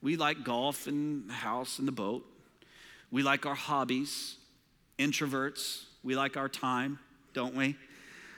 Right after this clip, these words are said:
We, we, we like to have our Sunday mornings free. We, we like to not have commitments. We like to have a little bit of margin, a little bit of space in our life, and we don't always like to sacrifice what God has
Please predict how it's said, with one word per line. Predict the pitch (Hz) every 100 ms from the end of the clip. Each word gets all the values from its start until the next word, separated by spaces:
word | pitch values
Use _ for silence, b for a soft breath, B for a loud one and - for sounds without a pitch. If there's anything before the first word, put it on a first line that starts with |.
| B
We, | 123 147
we, | 139 160 147
we | 151
like | 165 156 156
to | 151
have | 147 147
our | 147
Sunday | - 147 151
mornings | 151 143 139 143 139 -
free. | - 135 135 135 139 135 - - _ _ _ B B B
We, | 139 165
we | 156 180
like | 156 165
to | 170
not | 156 143
have | 123 135 139
commitments. | - 165 147 151 147 -
We | 151
like | 156 160
to | 151
have | 170
a |
little | 156 147
bit | 156
of | 151
margin, | 139 139 147 151
a |
little | 143 143
bit | 143
of |
space | - - 165 180 -
in | 151
our | 123
life, | 117 117 131
and | 123
we | 156
don't | 180 202 196 -
always | 160 175 139 131
like | 123 135 -
to | 139 127 B B
sacrifice | - - - 190 208 - 135 - 104 98 117 - - - B B
what | 151 117
God | 110 123 123
has | 117 123 120